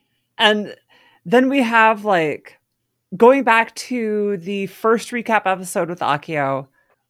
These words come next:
where we see the duels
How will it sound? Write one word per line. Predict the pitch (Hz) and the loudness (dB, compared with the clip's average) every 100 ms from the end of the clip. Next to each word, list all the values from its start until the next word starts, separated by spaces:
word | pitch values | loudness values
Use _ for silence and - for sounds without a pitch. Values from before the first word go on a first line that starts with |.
| _ | _
where | 151 170 156 151 147 143 _ _ _ - | -4 0 2 2 0 -4 _ _ _ -8
we | 170 | -6
see | 170 - 226 214 214 208 _ _ _ | -6 -4 -2 -2 -4 -6 _ _ _
the | 190 | -8
duels | 147 180 180 170 165 175 175 | -4 -2 -2 0 -2 -4 -8